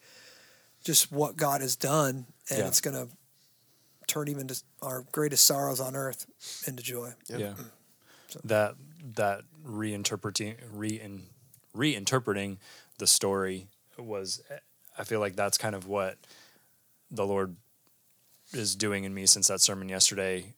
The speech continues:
Speaker 2: as far as maybe, um, my personal gospel renewal, my personal, um, reformed and always reforming, is it, it immediately took me back to the, the moment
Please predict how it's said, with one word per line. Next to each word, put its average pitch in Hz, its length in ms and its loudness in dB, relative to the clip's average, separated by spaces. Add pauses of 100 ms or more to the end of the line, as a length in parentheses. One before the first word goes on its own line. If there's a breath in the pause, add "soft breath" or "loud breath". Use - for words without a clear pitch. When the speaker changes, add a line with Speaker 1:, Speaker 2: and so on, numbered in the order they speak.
Speaker 2:
as 101 160 0
far 98 220 2
as 92 300 4 (320)
maybe, 98 580 -4
um, 90 460 -8 (1120 loud breath)
my 104 180 -2
personal 101 340 0
gospel 95 380 4
renewal, 98 340 -2
my 95 180 -2
personal, 95 680 0 (320)
um, 92 400 -6
reformed 95 460 -4
and 92 80 -4
always 92 240 -2
reforming, 98 500 -4 (400 loud breath)
is 95 460 6 (180)
it, 101 200 -2 (120)
it 98 220 -8 (120)
immediately 104 760 -2
took 95 200 -4
me 98 100 -10
back 92 360 -2
to 90 400 -2 (800 soft breath)
the, 101 480 0
the 101 120 -2
moment 98 640 -4